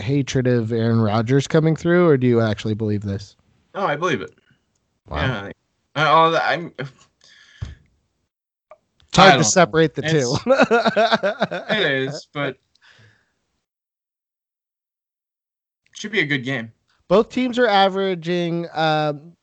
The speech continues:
Speaker 1: thirty plus games. Uh, po-, both teams are averaging thirty plus,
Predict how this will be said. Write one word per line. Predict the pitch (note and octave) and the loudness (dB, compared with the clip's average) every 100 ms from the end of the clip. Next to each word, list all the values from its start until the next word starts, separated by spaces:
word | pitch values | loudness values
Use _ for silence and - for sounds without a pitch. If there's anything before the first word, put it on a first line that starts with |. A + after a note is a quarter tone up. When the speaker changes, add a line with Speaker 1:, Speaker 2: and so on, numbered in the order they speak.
| - | -20
Speaker 1:
thirty | - F3+ F3+ | -4 -2 -2
plus | F3 E3+ E3 - | -2 0 0 -2
games. | E3+ D#3+ D#3 D3 - - - _ _ - | -2 0 0 -2 -6 -12 -18 _ _ -2
Uh, | D3+ C3+ | 0 0
po-, | - E3+ - - - _ _ _ _ - | -2 -12 -8 -8 -8 _ _ _ _ 2
both | G3+ - | 2 4
teams | A#3+ A3 | 0 2
are | G#3+ | 4
averaging | F3 F3 E3+ D3 E3 D3 | 4 2 0 -4 -4 -4
thirty | - E3+ F3 E3 | -2 -2 -2 -6
plus, | - E3 D#3+ - | -2 0 0 -4